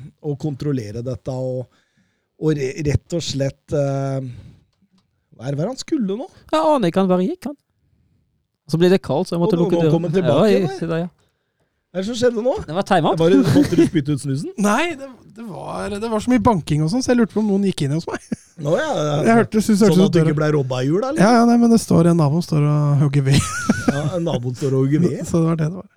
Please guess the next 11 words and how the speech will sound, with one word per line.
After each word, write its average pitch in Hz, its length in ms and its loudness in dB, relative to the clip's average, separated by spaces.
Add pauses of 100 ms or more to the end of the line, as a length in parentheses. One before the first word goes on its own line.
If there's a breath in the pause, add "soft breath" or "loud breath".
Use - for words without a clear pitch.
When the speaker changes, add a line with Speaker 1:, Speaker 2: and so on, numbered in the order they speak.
Speaker 1:
Ja, 214 160 -14 (160)
ja. 240 120 -14 (1160)
Det, 107 160 -8
det 120 100 -6
er 180 80 -8
spesielt - 640 -8
å 151 80 -8
stå - 160 -6
og 120 140 -2
hogge 139 260 -2
ved 120 220 -4